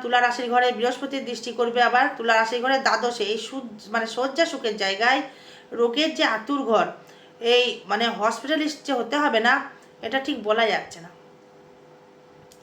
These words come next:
এই বৃহস্পতি দৃষ্টি করবে, একটু তো বেঁচে যাওয়া যেতে পারে, কিন্তু রাহু দৃষ্টি থাকছে তো আবার দ্বাদশে,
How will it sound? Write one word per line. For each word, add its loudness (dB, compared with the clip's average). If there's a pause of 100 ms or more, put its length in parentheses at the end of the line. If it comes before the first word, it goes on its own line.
(480)
এই 2
বৃহস্পতি 0
দৃষ্টি -2
করবে, 2 (420)
একটু 2
তো 4
বেঁচে -2
যাওয়া 4
যেতে 0
পারে, 2
কিন্তু -4
রাহু 0
দৃষ্টি -8
থাকছে 0
তো -2
আবার -2
দ্বাদশে, 0